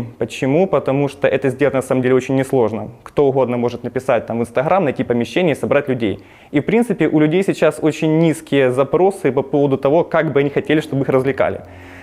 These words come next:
И это правда легко сделать. И я буду очень рад, если из-за конкуренции будет повышаться опять-таки уровень этих пати,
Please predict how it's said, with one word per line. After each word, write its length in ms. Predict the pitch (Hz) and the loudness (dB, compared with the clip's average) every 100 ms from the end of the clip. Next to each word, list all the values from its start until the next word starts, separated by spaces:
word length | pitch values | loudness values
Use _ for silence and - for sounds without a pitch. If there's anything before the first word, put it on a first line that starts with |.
| - - | -20 -4
И 420 | 135 131 120 117 - - - - - - - - | 0 2 2 0 -4 -14 -16 -18 -20 -20 -14 -6
это 160 | - | -2
правда 240 | - 147 123 | 0 0 0
легко 240 | 120 120 | -2 -4
сделать. 320 | 113 98 107 - - | -4 -8 -10 -12 -4
И 60 | 143 | 0
я 200 | 143 156 | 2 0
буду 240 | 156 151 | 2 0
очень 340 | - 151 - 131 | 2 2 2 2
рад, 260 | 143 170 | 2 2
если 440 | 160 151 135 135 - 151 | 0 -2 0 0 -2 -2
из-за 200 | 135 135 | 0 0
конкуренции 680 | 147 139 139 143 165 175 | 0 0 0 2 0 0
будет 220 | 139 139 | 2 0
повышаться 680 | - 143 165 - 139 107 - | 0 0 0 2 2 2 0
опять-таки 440 | 117 120 113 - | 0 0 -2 -2
уровень 300 | 131 139 117 | 0 2 2
этих 180 | 110 117 | 0 -4
пати, 380 | - 170 - 262 | 0 0 0 -4